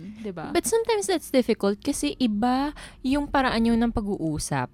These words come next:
Speaker 2: kapag kayo ay face-to-face kesa sa mas kayang i-express, halimbawa through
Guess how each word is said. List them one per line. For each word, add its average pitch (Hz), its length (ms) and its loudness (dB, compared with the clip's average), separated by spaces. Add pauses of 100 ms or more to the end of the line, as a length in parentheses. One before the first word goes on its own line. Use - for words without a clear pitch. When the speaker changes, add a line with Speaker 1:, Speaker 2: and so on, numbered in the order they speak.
Speaker 2:
kapag 208 360 2
kayo 208 280 4
ay 180 140 0
face-to-face 156 880 -2
kesa 220 340 0
sa 185 280 2
mas 180 600 2 (500)
kayang 226 380 8
i-express, 156 760 -2
halimbawa 170 580 4
through 160 300 -4